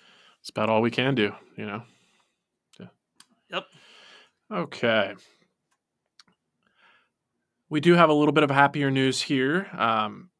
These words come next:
Speaker 1: still some news that's somewhat shrouded in mystery, which is appropriate, but, uh, news for Miyazaki's stateside fans came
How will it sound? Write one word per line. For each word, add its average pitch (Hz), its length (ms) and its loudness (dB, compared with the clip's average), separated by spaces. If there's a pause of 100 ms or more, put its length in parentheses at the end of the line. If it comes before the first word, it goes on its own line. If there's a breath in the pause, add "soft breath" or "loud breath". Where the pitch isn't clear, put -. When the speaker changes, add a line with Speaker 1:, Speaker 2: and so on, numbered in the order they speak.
(140)
Speaker 1:
still - 300 -2
some 120 220 -4
news 117 280 2
that's 117 180 -4
somewhat 117 520 0
shrouded 113 640 2
in 107 160 -4
mystery, 120 400 -2
which 127 200 -4
is 110 140 -8
appropriate, 113 640 -4 (100)
but, 110 240 0 (640 loud breath)
uh, 78 280 -2 (120)
news 156 400 2
for 147 640 2
Miyazaki's 131 760 2
stateside 135 680 -2
fans 113 480 -4
came 113 240 -8